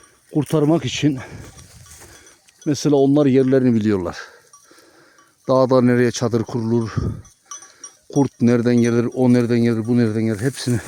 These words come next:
yıllar boyunca biliyorlar. Mesela o dağlardan aşıp gidiyorlar kestirmeden. Şimdi normalinde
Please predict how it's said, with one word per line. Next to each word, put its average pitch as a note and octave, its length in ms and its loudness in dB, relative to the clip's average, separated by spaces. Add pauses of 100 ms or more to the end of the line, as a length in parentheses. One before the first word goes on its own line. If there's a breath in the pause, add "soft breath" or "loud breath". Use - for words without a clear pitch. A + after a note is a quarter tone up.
(760 loud breath)
yıllar C3 360 2
boyunca B2 320 2
biliyorlar. G#2+ 440 2
Mesela A2+ 340 -4
o G#2 100 -6
dağlardan A2 440 0
aşıp G#2+ 240 -6
gidiyorlar A2 320 -2
kestirmeden. G#2+ 580 -6 (1500 loud breath)
Şimdi C3+ 240 0
normalinde C#3+ 680 2